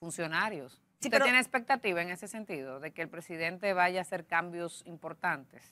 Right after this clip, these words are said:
Speaker 2: La verdad, yo no sé. Yo nunca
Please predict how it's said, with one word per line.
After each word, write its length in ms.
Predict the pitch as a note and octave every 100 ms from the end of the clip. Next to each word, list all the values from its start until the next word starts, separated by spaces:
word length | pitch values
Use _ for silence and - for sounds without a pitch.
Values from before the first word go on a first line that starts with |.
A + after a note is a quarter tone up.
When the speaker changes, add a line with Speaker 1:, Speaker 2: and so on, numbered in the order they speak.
| _ _ _ _ _ _ _ _ _ _ -
Speaker 2:
La 120 | A#3
verdad, 260 | C#4 C#4+ C4+
yo 120 | C4+
no 120 | B3+
sé. 240 | - D#3+ D#3
Yo 160 | F3 A#3
nunca 880 | A3 A3 C4 C4+ C4 A#3 G3 D#3